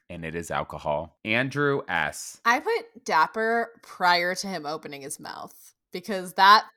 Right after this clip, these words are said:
Speaker 2: fake fucking
Speaker 1: <laughs>
Speaker 2: Hilaria Baldwin accent was, like,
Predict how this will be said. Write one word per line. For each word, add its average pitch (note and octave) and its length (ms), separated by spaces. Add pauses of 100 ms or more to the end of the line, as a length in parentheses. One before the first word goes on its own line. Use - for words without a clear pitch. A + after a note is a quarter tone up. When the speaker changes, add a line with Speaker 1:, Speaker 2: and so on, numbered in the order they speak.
Speaker 2:
fake G#3+ 460 (760)
fucking F#3 540
Speaker 1:
<laughs> - 1500
Speaker 2:
Hilaria A3+ 640
Baldwin G3 600
accent D#3+ 600
was, F#3 200
like, E3+ 380